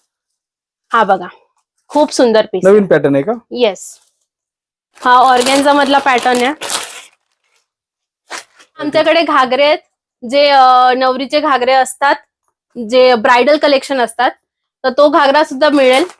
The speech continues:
Speaker 2: Specially नवरीसाठीच हे
Speaker 1: हो.
Speaker 2: असणार आहे ना?
Speaker 1: हा बघा,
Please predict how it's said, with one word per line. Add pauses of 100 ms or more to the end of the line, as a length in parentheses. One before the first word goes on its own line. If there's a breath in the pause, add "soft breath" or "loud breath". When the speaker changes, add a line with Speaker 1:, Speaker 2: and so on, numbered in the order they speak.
(220)
Speaker 2:
Specially
नवरीसाठीच
हे
Speaker 1:
हो.
Speaker 2:
असणार
आहे
ना? (1080)
Speaker 1:
हा
बघा,